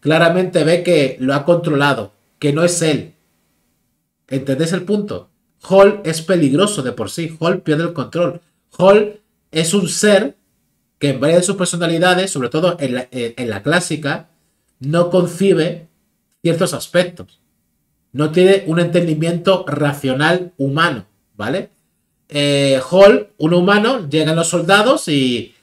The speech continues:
"detente". A lo mejor un humano dice, "Ok, eh, no he hecho nada". O sale huyendo, ¿no? Hulk, en los cómics,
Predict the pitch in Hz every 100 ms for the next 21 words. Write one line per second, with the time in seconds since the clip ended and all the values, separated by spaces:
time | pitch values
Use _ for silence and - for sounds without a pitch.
0 | _ _ 165 196 254 285 285 135 - _
1 | _ _ 131 139 135 135 185 202 196 156
2 | 170 180 220 233 302 226 147 135 110 -
3 | 127 - 190 127 - 110 104 98 92 -
4 | _ _ _ _ _ _ _ _ _ _
5 | - 135 160 156 151 131 165 135 92 _
6 | _ _ _ _ 139 139 160 165 170 160
7 | 143 175 190 113 107 185 269 _ _ _
8 | _ _ _ - 202 208 277 - _ _
9 | _ _ _ _ _ _ _ _ _ 151
10 | 151 139 135 196 220 196 226 - -